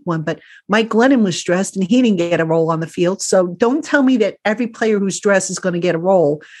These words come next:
because we've seen that is not the case. Now, that said, here's what I'm wondering, all right? So we know Shane Lemieux was dealing with a knee injury, even though he wasn't on the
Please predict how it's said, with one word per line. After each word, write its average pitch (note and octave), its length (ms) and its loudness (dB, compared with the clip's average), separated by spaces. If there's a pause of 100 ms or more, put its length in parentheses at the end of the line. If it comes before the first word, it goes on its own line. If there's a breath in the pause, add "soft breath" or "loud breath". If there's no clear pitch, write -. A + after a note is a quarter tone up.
(100)
because F#3 420 0
we've G#3+ 360 0
seen A#3 320 0
that F#3 160 0
is F3+ 160 -6
not F#3+ 120 -4
the D#3 60 -8
case. D#3+ 340 -4
Now, E3 120 -2
that A#3 280 0
said, A#3 520 -2 (640 soft breath)
here's C#4+ 240 2
what B3+ 140 2
I'm G#3+ 160 0
wondering, A3+ 460 -2 (360)
all D#3+ 60 -8
right? F#3 360 -2 (460 loud breath)
So G#3+ 880 2 (580)
we A#3 200 2
know C4+ 240 4
Shane D4 300 2
Lemieux A3+ 300 -2
was G3+ 200 -6
dealing G#3 280 0
with F#3+ 140 -4
a F#3 40 -4
knee F#3+ 300 2
injury, E3 300 -2
even G#3 180 0
though G#3+ 120 0
he G#3+ 100 -2
wasn't F#3+ 340 -6
on F3 240 -4
the E3+ 200 -4